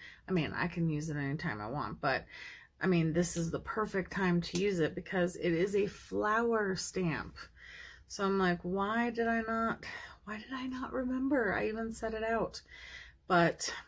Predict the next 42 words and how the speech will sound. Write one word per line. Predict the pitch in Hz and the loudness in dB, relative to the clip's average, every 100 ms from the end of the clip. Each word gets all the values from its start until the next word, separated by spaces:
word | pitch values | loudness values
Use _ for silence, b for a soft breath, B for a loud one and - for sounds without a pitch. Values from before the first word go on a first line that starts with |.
| B B B - - - - | B B B -20 -6 -4 -4
I'm | 220 226 | -6 -4
a | |
little | 240 240 226 | -2 -2 -4
tired. | 240 240 220 185 185 | -6 -6 -4 -6 -6
I'm | 196 | -6
a | |
little | 208 208 | -4 -6
delirious. | 185 208 208 208 190 185 196 | -4 -4 -2 -2 -4 -6 -6
So, | - 196 160 151 170 B B B B B B - | -6 0 2 0 -2 B B B B B B -2
um, | 170 170 156 156 170 B B B B B - | 2 4 4 0 -2 B B B B B -12
and | 190 185 180 | -4 -2 0
this | 185 175 | -2 -6
is | 180 - | -8 -8
really | 147 147 | -8 -6
hard | 175 - - | -8 -10 -10
to | - 254 | -12 -12
open. | 240 - - - 190 | -14 -14 -12 -14 -14
Come | - 233 | -10 -10
on, | 240 240 240 233 | -8 -10 -10 -12
come | - | -12
on. | 226 240 220 175 180 180 - B B B B B - | -10 -8 -8 -6 -8 -8 -16 B B B B B -4
So | - 196 | 4 8
yeah, | 190 160 170 | 8 6 6
so | - 196 | 6 6
I | 196 | 8
got | 247 262 | 6 6
these | 294 | 2
stamps | - - 202 214 220 | 2 2 0 0 -2
on | 214 | -2
Amazon. | - 170 170 185 170 165 | 2 2 2 2 2 2
I | 143 | 0
got | 175 160 | 2 0
a | 156 | 0
flower, | - 208 214 214 214 - | 0 4 4 2 2 0
I | |
got | - 151 | 0 -2
a | 165 | -2
heart, | - 202 392 - - | 0 2 4 2 -4
I | - | -6
got | 156 143 | 0 0
a | |
star, | 185 - - 190 180 185 220 | 0 -8 -2 2 4 4 2